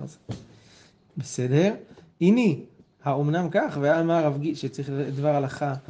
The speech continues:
מתוך שמחה של מצווה, אמר רב גידל, אמר רב, "כל תלמיד חכם יושב לפני רבו", ראינו את זה בשבת דף ל', "ואין שפתיו נוטפות מר תכוונה",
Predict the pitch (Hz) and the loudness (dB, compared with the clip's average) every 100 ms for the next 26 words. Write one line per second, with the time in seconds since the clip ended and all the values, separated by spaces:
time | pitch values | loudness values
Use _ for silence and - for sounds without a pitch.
0 | - - 135 143 135 143 151 147 139 180 | -20 -10 -6 -6 -4 -4 -2 -2 0 2
1 | 180 165 160 156 165 165 165 156 170 170 | 4 4 2 2 2 2 2 2 0 0
2 | 170 165 156 165 156 170 156 156 151 156 | -2 -2 -2 -4 -2 -2 -2 -2 0 0
3 | 160 156 151 143 151 156 147 - 151 131 | 0 0 -2 -4 0 0 0 0 0 0
4 | - - - 175 190 175 151 180 165 175 | -6 -20 -6 2 4 4 0 2 0 0
5 | 165 170 160 165 139 143 143 | 0 2 2 -2 -2 0 2